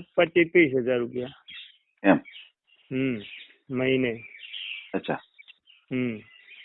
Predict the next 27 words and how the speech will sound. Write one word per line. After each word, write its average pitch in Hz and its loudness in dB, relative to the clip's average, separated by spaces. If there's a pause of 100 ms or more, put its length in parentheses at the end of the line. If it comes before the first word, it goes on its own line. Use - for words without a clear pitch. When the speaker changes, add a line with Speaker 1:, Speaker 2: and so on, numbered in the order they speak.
(880)
Speaker 2:
બધું 117 12
આવી 101 12
જાય, 82 12
આ - 2 (680)
ઘંટી 104 8
Speaker 1:
હમ. 87 12
Speaker 2:
આવી 85 10
જાય. - -6 (500)
હા, 101 8
હા, - 0
Speaker 1:
હમ. 139 4
Speaker 2:
બરોબર. - -2 (600)
હા, 101 4
Speaker 1:
હમ. 85 2
Speaker 2:
બરોબર 71 2
છે. - -8 (1600)
કેટલું 117 12
ભણેલા 98 12
છો 98 8
તમે? 98 8 (960)
Speaker 1:
હું 160 4
સાત 175 10
ભણેલો. 131 0 (1160)
Speaker 2:
હા, 170 10
હા, 165 4
હા. - -4 (460)
Speaker 1:
હમ. 143 -6